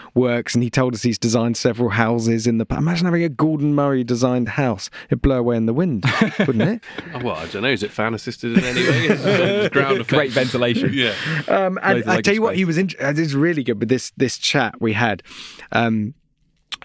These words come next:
Speaker 1: and he said, "It's funny, isn't it, how, um, P one, uh, LaFerrari, uh, and nine eighteen all came along in a, in a batch. And now," he says, "we've got this new batch, haven't we, of, um, the, the A M G one, the Valkyrie,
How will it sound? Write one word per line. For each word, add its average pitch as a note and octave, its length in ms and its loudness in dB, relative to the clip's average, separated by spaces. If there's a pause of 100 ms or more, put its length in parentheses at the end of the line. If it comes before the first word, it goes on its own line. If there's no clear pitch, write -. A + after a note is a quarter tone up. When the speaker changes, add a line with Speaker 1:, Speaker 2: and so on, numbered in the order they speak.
(180)
Speaker 1:
and B2+ 60 2
he A#2 60 -2
said, C#3 180 -2
"It's - 140 -8
funny, D3+ 240 0
isn't C3+ 140 0
it, A#2 120 -4
how, A#2+ 320 0
um, A2 220 0
P D3 240 0
one, A#2 360 -2 (440)
uh, G#2+ 220 2
LaFerrari, G#2+ 920 0 (360)
uh, G2+ 420 0 (200)
and G#2 460 0
nine A2+ 240 0
eighteen A2 400 0
all A2 100 -2
came A2+ 260 0
along G#2 280 0
in G2 80 0
a, G#2 100 -4
in A2 180 0
a G#2 60 0
batch. - 420 -4
And A2+ 140 2
now," A#2 400 0 (240)
he A2 100 -2
says, G#2+ 280 -2
"we've A2+ 160 0
got A#2 180 0
this A#2 180 0
new D#3 200 2
batch, - 480 -6 (240)
haven't C3 240 2
we, G2 240 0
of, A2 300 -2
um, G#2 340 0
the, G2+ 480 -2
the B2 160 2
A B2+ 100 2
M A#2+ 140 0
G A#2 180 0
one, A2+ 540 0
the G#2+ 80 -2
Valkyrie, G#2 800 0